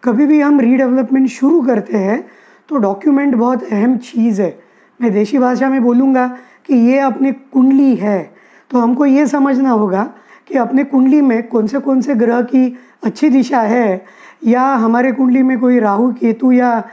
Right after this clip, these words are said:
शनि और मंगल तो नहीं बैठे हैं। इसका सीधा मतलब ऐसे है कि जब भी हम कोई redevelopment शुरू करते हैं, तो हमको सबसे पहले अपने property के documents जो हैं,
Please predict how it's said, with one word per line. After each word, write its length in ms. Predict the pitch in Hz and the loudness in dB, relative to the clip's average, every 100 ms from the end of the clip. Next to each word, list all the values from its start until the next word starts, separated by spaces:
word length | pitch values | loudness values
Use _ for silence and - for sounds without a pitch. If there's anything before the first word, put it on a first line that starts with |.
| - _ _ | -20 _ _
शनि 320 | - 226 254 | -4 0 2
और 140 | 262 | 2
मंगल 320 | 247 208 220 247 | 2 2 0 0
तो 120 | 285 | 2
नहीं 160 | 302 | 2
बैठे 260 | 302 277 240 | 2 2 0
हैं। 320 | 233 202 - - _ _ _ _ | 0 0 -6 -16 _ _ _ _
इसका 220 | - - 302 | -12 -4 -2
सीधा 320 | 269 247 311 | 0 2 2
मतलब 340 | 277 277 269 | 0 0 0
ऐसे 240 | 233 220 233 | 0 -2 -4
है 300 | 180 220 349 - _ _ | -4 -4 -8 -14 _ _
कि 100 | 302 | -4
जब 160 | 214 220 | -2 0
भी 120 | 285 | 2
हम 140 | 302 | 2
कोई 320 | 302 254 277 277 | 0 0 0 2
redevelopment 680 | 226 247 247 254 247 262 | 2 0 0 -2 0 -2
शुरू 300 | 247 262 269 | -2 0 0
करते 340 | 302 233 185 214 | 2 -2 -2 -4
हैं, 320 | 170 - 370 _ _ _ _ | -6 -10 -18 _ _ _ _
तो 60 | 294 | -4
हमको 440 | 220 226 233 330 | 0 -2 -2 -4
सबसे 440 | 294 247 185 - 311 | -6 -8 -8 -4 -2
पहले 440 | 247 202 214 247 - _ _ | 0 0 0 -2 -8 _ _
अपने 240 | 226 240 330 | -6 -2 -2
property 500 | - 214 269 247 269 | -2 -4 -2 -4 -4
के 160 | 311 | -4
documents 680 | 294 202 190 277 247 226 208 | -2 -2 -2 -2 0 0 -2
जो 140 | 190 | -2
हैं, 260 | 208 208 370 | -2 -4 -8